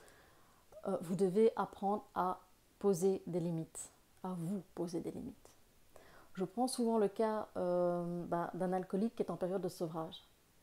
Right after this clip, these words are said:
Un alcoolique qui est en période de sevrage, il ne va pas avoir chez lui des bouteilles d'alcool. Non.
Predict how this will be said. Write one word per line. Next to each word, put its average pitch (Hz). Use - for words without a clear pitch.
Un 185
alcoolique 202
qui -
est 208
en 190
période 170
de 170
sevrage, 185
il 190
ne 156
va 175
pas 226
avoir 214
chez 196
lui 196
des 190
bouteilles 170
d'alcool. 170
Non. 180